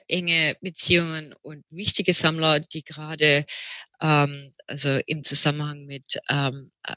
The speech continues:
Microsoft in Führungspositionen, früh schon in Früh-, Führungspositionen gaben. Amazon fängt vielleicht gerade so an, aber so insgesamt, ich meine,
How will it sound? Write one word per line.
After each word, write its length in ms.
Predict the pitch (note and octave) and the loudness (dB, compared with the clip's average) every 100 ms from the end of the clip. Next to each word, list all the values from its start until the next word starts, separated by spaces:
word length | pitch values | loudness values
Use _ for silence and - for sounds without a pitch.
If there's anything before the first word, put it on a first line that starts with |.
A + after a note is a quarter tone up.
| - | -16
Microsoft 880 | E3 E3 F#3+ - - F3 E3+ - - - | -2 0 0 2 4 4 -2 -4 -10 -16
in 200 | D3+ D3 | -18 -10
Führungspositionen, 1080 | - G3+ F#3 - F3+ E3+ D#3+ - D#3 D3+ | -6 -6 -8 -2 2 4 4 2 2 0
früh 280 | - - A3 | 0 4 4
schon 200 | B3 F#3+ | 4 2
in 120 | F3 | -2
Früh-, 360 | D#3+ - F3 E3+ _ | -6 -8 -10 -10 _
Führungspositionen 1000 | - F#3+ F#3 - - D#3+ D#3+ - D#3+ D#3 | -6 -4 -2 -2 2 4 4 2 2 2
gaben. 320 | D#3 D3+ D3+ - - - - _ - | 2 2 0 -14 -14 -14 -16 _ -2
Amazon 800 | G3+ A3+ G#3+ G3+ F#3 F#3 F3+ - | 0 2 2 2 2 0 -4 -12
fängt 520 | - - - F#3 G3 - - | -12 -10 0 0 0 -6 -16
vielleicht 540 | - F3 D#3+ D#3+ - | -8 0 2 2 0
gerade 400 | D3+ C#3+ D3+ D#3 | -2 -2 0 2
so 200 | - C#3+ | 2 2
an, 420 | - C3+ E3+ G3+ - - - - | -4 -6 -8 -14 -16 -6 -4 -2
aber 180 | D#3 E3+ | 2 4
so 140 | - - | 2 0
insgesamt, 800 | - C#4 E4+ - F#3 - C#3+ C#3+ | -2 0 2 2 4 4 2 -6
ich 120 | - - | -10 -10
meine, 160 | D3 | -14